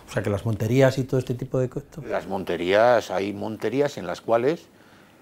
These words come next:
Speaker 2: pues puede ser que se dé, pero en Guadalajara no hay monterías que se suelten jabalís. Pues es dificilísimo.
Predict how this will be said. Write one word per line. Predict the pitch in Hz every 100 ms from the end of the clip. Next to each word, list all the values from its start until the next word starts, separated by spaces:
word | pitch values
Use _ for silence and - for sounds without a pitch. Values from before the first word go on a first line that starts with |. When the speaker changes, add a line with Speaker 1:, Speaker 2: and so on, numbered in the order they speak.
| _
Speaker 2:
pues | - -
puede | - 98
ser | - 113
que | - 104
se | 82
dé, | 104
pero | 107 85
en | 82
Guadalajara | 80 82 82 - 98 104
no | 98 117 104
hay | 101
monterías | 90 85 82 85 85
que | -
se | - 85
suelten | - 87 90
jabalís. | - 85 78 80 - - - _ _ - - - _ _ -
Pues | 92 90 80
es | 104 85 - - _ -
dificilísimo. | 104 90 - 82 95 123 - 80 78